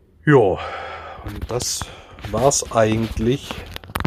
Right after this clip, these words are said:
für diese Folge. Denn ich fange so langsam an, hier im Bus dahin zu schmelzen.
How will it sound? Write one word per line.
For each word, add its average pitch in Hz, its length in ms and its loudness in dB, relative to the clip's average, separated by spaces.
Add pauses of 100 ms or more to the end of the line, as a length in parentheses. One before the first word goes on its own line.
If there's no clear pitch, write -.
für 113 140 -8
diese 117 320 0
Folge. 131 420 2 (1000)
Denn 120 140 -8
ich 117 120 -8
fange 117 320 -2
so 113 140 0
langsam 123 480 2
an, 120 360 2
hier - 260 -6
im 113 120 -4
Bus - 240 -4
dahin 123 300 2
zu - 320 -6
schmelzen. 120 880 0